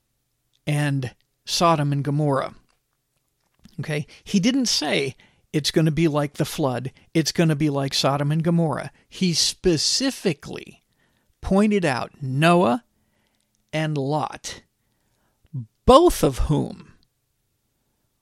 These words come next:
were removed prior to the judgment. So,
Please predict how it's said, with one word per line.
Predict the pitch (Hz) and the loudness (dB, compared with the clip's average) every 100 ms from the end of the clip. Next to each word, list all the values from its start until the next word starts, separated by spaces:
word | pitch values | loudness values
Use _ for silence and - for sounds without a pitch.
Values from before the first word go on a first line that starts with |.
| _ | _
were | - 139 180 214 | -6 2 4 6
removed | 240 240 233 254 233 165 - - - - _ _ _ _ _ _ - | 4 4 6 8 10 8 6 -4 -16 -20 _ _ _ _ _ _ -14
prior | - - 165 160 147 156 180 - _ _ | -6 0 2 2 2 2 -2 -6 _ _
to | - 151 135 120 135 - _ _ | -4 0 0 -2 -6 -10 _ _
the | 220 | -6
judgment. | 226 - 302 240 - - - - - _ _ _ _ _ _ _ _ _ _ _ _ _ _ _ _ _ _ _ _ | -6 -2 -2 -2 -6 -10 -12 -14 -16 _ _ _ _ _ _ _ _ _ _ _ _ _ _ _ _ _ _ _ _
So, | - - 214 147 - | -10 -2 0 0 -4